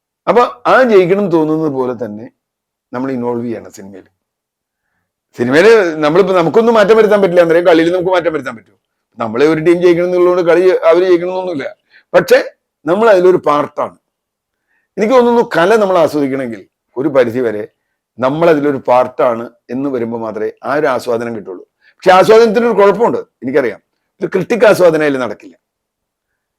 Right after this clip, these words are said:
ഞാനൊരു ക്രിട്ടിക്കൊന്നുമല്ല, ഞാൻ ക്രിട്ടിക്കായ സിനിമയെ പറ്റി അങ്ങനെ ക്രിറ്റിസിസം പറയാൻ പറ്റിയ ഒരാളുമല്ല. പക്ഷെ സിനിമയുടെ ഒരു, നമ്മൾ അതിൽ ഇൻവോൾവ് ചെയ്യും. ആ ഒരു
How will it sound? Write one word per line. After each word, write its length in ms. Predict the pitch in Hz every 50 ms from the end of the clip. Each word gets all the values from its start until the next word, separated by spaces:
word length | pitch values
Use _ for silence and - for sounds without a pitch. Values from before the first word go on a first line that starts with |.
| _ 127
ഞാനൊരു 240 | 156 208 240 233
ക്രിട്ടിക്കൊന്നുമല്ല, 560 | 196 226 190 - 220 190 233 214 180 143 120 113
ഞാൻ 200 | 113 123 143 151
ക്രിട്ടിക്കായ 400 | 147 131 131 151 143 151 156 151
സിനിമയെ 340 | 127 139 131 139 147 147
പറ്റി 200 | 143 139 143 143
അങ്ങനെ 200 | 147 139 143 139
ക്രിറ്റിസിസം 440 | 131 127 117 101 127 113 120 135 135
പറയാൻ 220 | 139 131 131 131 131
പറ്റിയ 160 | 127 131 131
ഒരാളുമല്ല. 380 | 123 117 107 113 107 95 _ _ _ _ _ _ _ _ _ _ _ _ _ _ _ _ -
പക്ഷെ 320 | 135 - 202 - - - _ _ _ _ _ _ _ _ _ _ _ _
സിനിമയുടെ 320 | 139 143 170 196 233 247 247
ഒരു, 280 | 226 220 220 220 _ _ _ _
നമ്മൾ 240 | 147 156 165 175 180
അതിൽ 160 | 170 165 156
ഇൻവോൾവ് 360 | 151 135 135 135 139 135 120
ചെയ്യും. 200 | 101 80 76 _ _ _ _ _ _ _ _ _ -
ആ 120 | 277 311
ഒരു 340 | 330 294 247 233 214 -